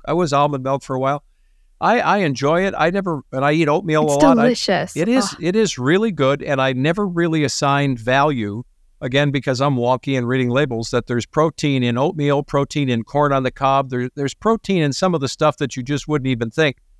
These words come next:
Speaker 1: "Oh, there's a little protein in this," right? So kind of a benefit there. Okay, being a vegetarian or a vegan, having a diet like that is automatically a healthy diet.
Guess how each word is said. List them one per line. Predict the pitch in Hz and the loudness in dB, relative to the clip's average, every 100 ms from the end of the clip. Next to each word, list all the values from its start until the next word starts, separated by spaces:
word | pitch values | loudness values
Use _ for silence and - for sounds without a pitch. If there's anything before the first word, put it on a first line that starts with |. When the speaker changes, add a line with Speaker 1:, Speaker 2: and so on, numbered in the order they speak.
| _ | _
Speaker 1:
"Oh, | 302 | 0
there's | 208 120 | 0 0
a | 131 | 0
little | 156 151 | 0 -2
protein | - 240 240 131 107 | 0 0 0 -2 -2
in | 90 | -2
this," | 80 - | -4 -6
right? | 113 156 - | -4 -4 -8
So | - 120 113 _ _ _ _ _ _ | -6 -4 -4 _ _ _ _ _ _
kind | 156 160 | -2 0
of | |
a | 120 | 0
benefit | 120 135 - 113 | 2 0 -2 -6
there. | 127 113 _ _ _ _ _ | -4 -6 _ _ _ _ _
Okay, | 185 190 165 - | -4 0 0 -2
being | 156 196 196 | 0 2 2
a | |
vegetarian | 147 175 - 139 175 180 175 | 0 -2 -2 -6 -2 0 0
or | 143 131 | 0 -2
a | |
vegan, | 120 147 170 165 156 156 _ - | 0 0 2 0 0 -2 _ -4
having | 156 160 143 | -2 0 -2
a | |
diet | 123 135 151 139 | 0 2 2 0
like | 135 135 | -2 -2
that | 131 127 | -2 -2
is | 120 - - | -2 -6 -2
automatically | 143 147 127 123 143 131 113 117 110 | 0 0 -2 0 2 0 -4 -6 -4
a | |
healthy | 113 123 113 110 | 0 -2 -2 -2
diet. | 113 107 80 | -2 -2 -4